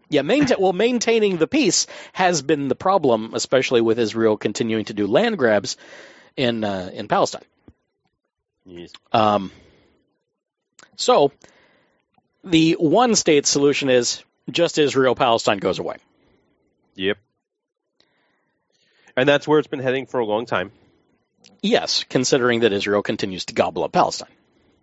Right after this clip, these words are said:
Speaker 1: So,
Speaker 2: This will be
Speaker 1: uh,
Speaker 2: the year that they smash Palestine and,
Speaker 1: Yeah.
Speaker 2: and really kick off the war with their neighbors.
Speaker 1: Right. Now, to Trump's credit, he did say,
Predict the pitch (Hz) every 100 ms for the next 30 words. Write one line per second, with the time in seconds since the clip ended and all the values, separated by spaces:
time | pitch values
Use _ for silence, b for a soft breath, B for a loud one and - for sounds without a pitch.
0 | _ _ _ _ _ _ _ _ _ _
1 | - - 190 143 - b b b b b
2 | b _ _ - 143 127 123 120 110 117
3 | 113 110 113 - 110 107 - - 98 95
4 | - 95 92 90 85 - 95 90 90 87
5 | 87 - 98 98 107 110 101 95 - 95
6 | 95 90 98 90 90 85 - 85 82 76
7 | 69 - - _ _ - 76 - _ b
8 | b b b 147 143 127 113 _ _ _
9 | _ _ _ - 190 175 - 226 208 -
10 | 226 254 110 - _ _ _ _ _ _
11 | _ _ - 160 147 165 196 - 196 156
12 | 151 143